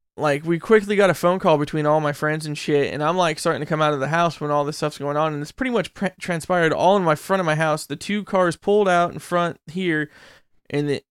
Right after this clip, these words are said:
uh, off to the right of the street, and then my buddy's car turned sideways on the other side here,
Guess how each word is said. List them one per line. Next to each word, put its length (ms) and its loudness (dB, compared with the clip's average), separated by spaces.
uh, 260 2
off 220 2
to 100 0
the 120 0
right 440 4
of 200 -2
the 60 -2
street, 540 -2
and 180 -4
then 540 0
my 120 2
buddy's 360 2
car 380 4
turned 340 -4
sideways 800 0
on 140 -2
the 100 -2
other 160 2
side 300 2
here, 400 -2